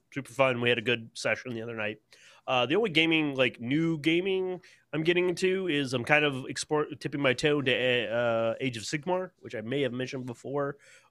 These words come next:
but, uh, I'm sort of expanding out and actually making an army. Uh, the other video game I'm playing is the expansions for Doom Eternal,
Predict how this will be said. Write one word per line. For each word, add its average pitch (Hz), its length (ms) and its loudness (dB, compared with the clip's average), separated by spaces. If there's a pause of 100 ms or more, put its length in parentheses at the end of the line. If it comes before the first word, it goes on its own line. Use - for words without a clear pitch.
but, 120 200 4
uh, 110 300 4
I'm 104 100 -6
sort 127 120 2
of 107 80 0
expanding 113 680 0
out 107 160 2
and 98 120 -4
actually 107 280 -2
making 101 300 -8
an 95 100 -12
army. 123 360 -2 (540)
Uh, 120 280 4
the 117 180 4
other 143 300 4
video 185 240 2
game 151 180 4
I'm 123 80 2
playing 123 320 0
is 113 440 -2
the 110 220 -4
expansions 127 540 -2
for 117 140 -8
Doom 120 260 -6
Eternal, 117 380 -8